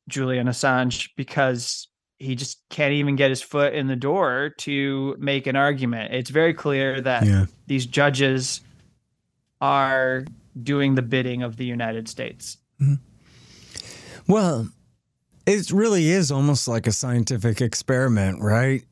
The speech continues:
Speaker 2: In the question of the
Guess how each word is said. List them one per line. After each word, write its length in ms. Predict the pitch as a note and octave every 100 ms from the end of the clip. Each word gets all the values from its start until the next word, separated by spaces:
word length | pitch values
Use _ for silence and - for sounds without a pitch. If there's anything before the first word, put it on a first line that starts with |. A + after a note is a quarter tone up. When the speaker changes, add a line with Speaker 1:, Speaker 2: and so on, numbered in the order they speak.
| _
Speaker 2:
In 460 | G#2+ G#2 G2 F#2+ - - - _ -
the 200 | G2+ G2
question 640 | - A#2 - A2+ G2+ G2
of 200 | F#2+ F2+
the 460 | G#2 G2+ G2 F#2+